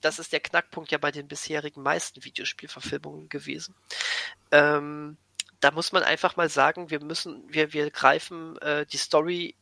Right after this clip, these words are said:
im Groben auf, aber erzählen sie eben anders, ne? Weil, ähm, das Spiel aus den zweitausendern hat nun mal auch null Charaktermomente gehabt. Damals wurde noch nicht so filmisch erzählt. Dann,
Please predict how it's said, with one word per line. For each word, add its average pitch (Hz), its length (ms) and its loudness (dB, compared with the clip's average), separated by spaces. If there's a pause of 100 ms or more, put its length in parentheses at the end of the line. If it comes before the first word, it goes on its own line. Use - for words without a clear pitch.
im 151 160 -4
Groben 180 580 4
auf, 175 360 2
aber 160 220 2
erzählen 160 480 -2
sie 170 280 -8
eben 170 300 -10
anders, 165 600 2 (100)
ne? 190 200 -2 (200)
Weil, 135 240 2 (640)
ähm, 139 320 2
das 139 120 2
Spiel - 300 -6
aus 160 140 -8
den 170 100 -14
zweitausendern 165 840 -6
hat 175 180 -6
nun 170 100 -12
mal 160 160 -2
auch - 180 0
null 170 200 -2
Charaktermomente 147 920 0
gehabt. 135 300 -6 (120)
Damals 147 440 -4
wurde 147 240 -2
noch 156 160 -12
nicht 165 180 -6
so 160 100 -4
filmisch 160 420 -2
erzählt. 151 600 -2
Dann, 135 180 -4